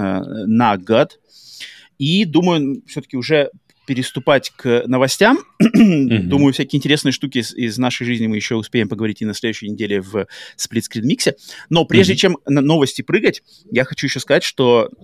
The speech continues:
Speaker 1: в конце этого выпуска, точнее, не в конце, а ближе к концу этого выпуска у меня еще приготовлен, а, кое-какой новый сегмент, о котором даже Павел не знает, о существовании этого сегмента.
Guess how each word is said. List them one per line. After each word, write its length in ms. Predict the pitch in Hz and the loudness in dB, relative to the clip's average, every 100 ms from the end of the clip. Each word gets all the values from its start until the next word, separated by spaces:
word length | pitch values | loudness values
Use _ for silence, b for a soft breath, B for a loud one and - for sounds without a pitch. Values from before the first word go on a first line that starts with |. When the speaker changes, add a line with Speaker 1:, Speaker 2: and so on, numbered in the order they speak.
| - _ - | -20 _ -16
Speaker 1:
в 100 | - | 0
конце 320 | 143 127 202 | 0 4 4
этого 200 | 254 190 | 4 2
выпуска, 300 | 147 127 - | 0 -2 -6
точнее, 180 | - 120 | -6 -2
не 60 | 110 | -2
в 40 | |
конце, 220 | 143 139 | 0 2
а 40 | 185 | 0
ближе 360 | 117 156 127 | 2 0 2
к 40 | 123 | 0
концу 200 | 117 127 | -2 -2
этого 160 | 117 107 | -2 -4
выпуска 280 | - - 123 | -4 -6 -4
у 40 | |
меня 200 | 101 107 | -2 -2
еще 160 | 165 - | -4 -6
приготовлен, 520 | 120 107 127 160 143 B B B - | -8 -4 -2 0 -2 B B B -2
а, 540 | 110 107 101 - 110 - | 0 2 0 -4 -10 -4
кое-какой 380 | 131 - 156 | -4 -2 0
новый 320 | 151 139 147 147 | 2 4 4 2
сегмент, 540 | - 127 165 151 98 | 0 0 2 0 -2
о 20 | |
котором 280 | - 120 117 | -4 0 2
даже 160 | 123 123 | 2 2
Павел 280 | 143 120 98 | 0 2 0
не 100 | 101 | -4
знает, 340 | 117 196 175 | -2 -2 -2
о 160 | 117 104 | -4 -6
существовании 480 | - - 127 120 104 | -8 -6 -2 -2 -4
этого 140 | 104 | -6
сегмента. 440 | - 113 113 98 | -8 -2 -2 -2